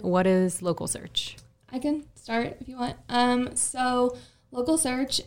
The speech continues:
Speaker 2: is a type of search engine optimization, um, and the goal is to increase a business's visibility,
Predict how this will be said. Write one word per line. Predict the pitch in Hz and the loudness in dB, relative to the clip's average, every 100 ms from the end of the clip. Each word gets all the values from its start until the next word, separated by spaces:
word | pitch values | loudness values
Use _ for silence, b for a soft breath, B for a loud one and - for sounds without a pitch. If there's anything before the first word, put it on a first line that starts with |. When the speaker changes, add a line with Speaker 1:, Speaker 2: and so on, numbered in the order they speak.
| - | -4
Speaker 2:
is | 240 233 233 233 226 | 0 2 4 2 2
a | - 226 220 | -2 -2 -4
type | 220 - 240 | -8 -6 -6
of | - 302 | -6 -6
search | 240 240 - | -4 -4 -2
engine | 240 254 254 | -2 0 -2
optimization, | 233 233 269 285 214 214 240 233 254 302 - _ | -4 0 0 0 -4 -2 -2 0 -2 -4 -10 _
um, | 226 214 214 214 | -6 -4 -4 -4
and | 233 | -4
the | 233 | -4
goal | 226 220 220 233 | -10 -4 0 2
is | 247 240 233 240 | 2 0 0 0
to | - 240 | -2 -4
increase | 233 233 - 220 226 - | 0 -2 -4 -16 -14 -8
a | 247 | -4
business's | 220 220 233 233 247 240 | -2 -2 -6 -4 -4 -2
visibility, | 220 262 254 220 208 220 226 285 | -4 -6 -6 -4 -2 -2 -6 -8